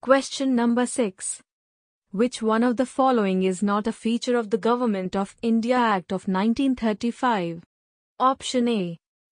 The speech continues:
Diarchy at the centre as well as in the provinces. Option B. A bicameral legislature.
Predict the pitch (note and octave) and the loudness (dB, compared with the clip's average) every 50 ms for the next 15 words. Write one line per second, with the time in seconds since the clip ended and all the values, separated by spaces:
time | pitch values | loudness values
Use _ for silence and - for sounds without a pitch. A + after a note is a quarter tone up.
0 | _ _ - F3+ G#3 G#3 G#3+ A3 A3+ A#3 A3+ A3+ - - A3+ A#3 A#3 A3 G3 G#3+ | _ _ -4 0 2 2 2 4 2 2 0 -2 -2 -2 0 0 0 0 0 -2
1 | G#3 - - A#3+ A#3+ A#3 A3 - B3+ A#3+ A#3 A3+ A#3 A3+ G#3+ G#3 F3+ G3+ G#3 G3 | -4 -2 -2 0 0 0 0 0 2 2 4 4 2 2 0 -2 -2 0 0 0
2 | G3 G3 G#3+ A3 F#3+ G3+ G3 F#3+ G#3 G3 - B3+ B3+ A#3+ G#3 F#3+ F3+ F3 E3+ - | 2 0 0 0 0 -2 -2 -2 -2 -2 -2 -2 -2 -2 -2 -2 -4 -4 -4 -2
3 | F#3+ F3+ F3 E3+ E3+ - - _ _ _ _ _ _ - A3+ A#3 A#3 - - - | -2 -2 -2 -4 -6 -12 -18 _ _ _ _ _ _ -2 -2 -2 -2 -4 -6 -4
4 | - B3+ B3 A3+ B3+ B3+ A#3 F#3+ E3+ E3+ E3 - _ _ _ _ _ _ _ _ | 0 2 2 2 2 0 -2 -2 -4 -6 -8 -12 _ _ _ _ _ _ _ _
5 | - A3 G3+ F3+ G#3+ G#3+ G#3 G#3 - B3+ A#3+ B3 B3+ B3+ C4+ C4+ B3+ B3 B3+ C#4 | 0 0 2 2 2 0 0 0 0 0 0 2 2 2 2 2 2 2 2 0
6 | C4 A#3 A#3 A3 - G3+ F#3 F3 - G3 F3+ E3+ E3+ E3 E3 | 0 0 -2 -2 -2 -4 -6 -4 -4 -4 -4 -4 -4 -6 -8